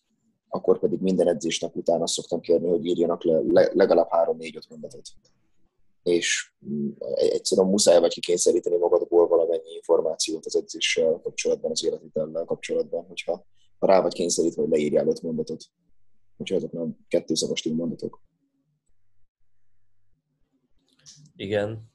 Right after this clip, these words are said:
Speaker 2: Nekem a, nekem a videós csekinek, de erről így egymás között beszélgettünk már sokszor, nekem a videós csekinek ezért, vagy én ezért szeretem erőltetni a, az online tanítványaimnál, hogy videós beszámolókat küldjenek, mert abba jobban ki tudnak jönni így a dolgok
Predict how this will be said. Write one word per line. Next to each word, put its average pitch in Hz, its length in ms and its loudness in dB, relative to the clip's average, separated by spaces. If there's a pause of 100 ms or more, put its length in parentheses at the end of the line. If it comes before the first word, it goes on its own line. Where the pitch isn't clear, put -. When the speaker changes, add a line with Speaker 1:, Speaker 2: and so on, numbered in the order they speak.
Speaker 2:
Nekem 147 340 2
a, 151 140 4
nekem 131 240 0
a 131 60 2
videós 127 380 2
csekinek, 127 400 -4
de 123 100 0
erről 120 200 0
így 120 100 -2
egymás 117 340 0
között 107 220 -4
beszélgettünk 107 600 -4
már 98 120 -4
sokszor, 101 280 -8
nekem 104 200 -6
a 107 40 -2
videós 110 360 -2
csekinek 110 460 -6 (360)
ezért, 107 460 0
vagy 107 220 -2
én 123 120 2
ezért 123 280 2
szeretem 117 360 -2
erőltetni 104 580 -2
a, 98 340 -2
az 101 220 -6
online 104 280 -2
tanítványaimnál, 101 640 -6
hogy 101 140 -8
videós 98 380 -2
beszámolókat 95 640 -6
küldjenek, 98 380 -8
mert 90 140 -6
abba 95 260 -6 (320)
jobban 101 320 -4
ki 117 120 -16
tudnak 98 340 -12
jönni 101 220 -6
így 98 140 -6
a 101 60 0
dolgok 101 460 -4